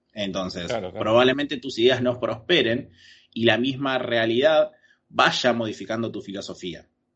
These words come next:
Speaker 1: Entonces,
Speaker 2: Sí.
Speaker 1: yo no,
Speaker 2: Hombre,
Speaker 1: por,
Speaker 2: por
Speaker 1: por eso
Speaker 2: ejemplo, no es lo mismo ser de izquierdas en Argentina, en España o en Suecia.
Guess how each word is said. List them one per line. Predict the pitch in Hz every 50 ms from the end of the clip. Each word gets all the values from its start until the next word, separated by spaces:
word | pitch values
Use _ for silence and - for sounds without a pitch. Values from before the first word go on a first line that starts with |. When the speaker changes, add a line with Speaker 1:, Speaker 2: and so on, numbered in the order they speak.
| _ _ _ _ -
Speaker 1:
Entonces, | 113 107 107 98 104 98 98 - 92 73 104 87
Speaker 2:
Sí. | 80 - _ _ _ _ _ _ _ _ _ _ _ _ _ _ _ _ _ _ _ _ _ _ _ _
Speaker 1:
yo | - - - -
no, | - -
Speaker 2:
Hombre, | - - - 127 123
Speaker 1:
por, | 110
Speaker 2:
por | 120 117
Speaker 1:
por | 131 139
eso | 139 - 135
Speaker 2:
ejemplo, | 139 139 127 139 143 139
no | 139 135 139
es | 139
lo | 143 139
mismo | 131 127 127 120 120 113 107 104
ser | 104 - - 113 104 101
de | 107
izquierdas | 107 101 - - 113 107 107 101 104 104 - -
en | 104 98
Argentina, | 101 98 98 - 104 101 101 - - 127 131 135 143 147 151 156 160 - _ _ _ _ _ _ _ -
en | 110 104
España | 101 98 92 - - 107 113 127 139 151 165 160
o | 139 117 104
en | 98 92
Suecia. | - - 151 160 156 - 107 92 87 85 - _